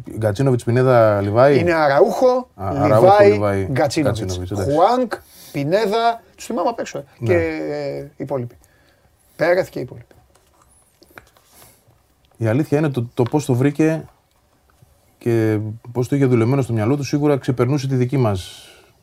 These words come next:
Speaker 1: τη δική μας σκέψη και προσέγγιση. Εγώ δεν το περίμενα, να είμαι ειλικρινής, να δω, ε, τέτοια εφαρμογή σχεδίου από όλους σε αυτό το βαθμό που ο καθένας το υπηρετεί.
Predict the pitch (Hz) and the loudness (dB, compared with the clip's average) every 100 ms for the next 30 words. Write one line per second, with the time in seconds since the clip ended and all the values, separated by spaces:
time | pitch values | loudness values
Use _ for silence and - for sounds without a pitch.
0 | _ - 104 101 113 90 95 90 85 82 | _ -6 -4 -4 -4 -4 -6 -6 -10 -8
1 | 92 117 127 131 127 127 107 92 90 87 | -6 -6 -2 2 2 2 0 -2 -4 -6
2 | 85 87 87 90 92 92 90 92 98 98 | -8 -8 -10 -8 -6 -6 -6 -6 -6 -4
3 | 92 101 92 - _ _ _ _ _ _ | -2 -2 -4 -8 _ _ _ _ _ _
4 | - 50 - - - - 92 95 - 117 | -14 -10 -6 -6 -6 -8 -10 -12 -6 -4
5 | - 107 110 104 104 110 107 101 120 110 | -2 -4 -2 -2 -4 -2 -2 2 4 4
6 | 95 107 113 107 101 - - _ _ _ | 2 0 2 0 -4 -10 -20 _ _ _
7 | _ _ _ _ _ - - - 117 123 | _ _ _ _ _ -20 -16 -10 -4 0
8 | 110 95 113 104 98 92 107 95 95 90 | 0 0 -2 -4 -4 -4 -4 -4 -4 -2
9 | 92 92 131 170 | -4 -2 -2 -4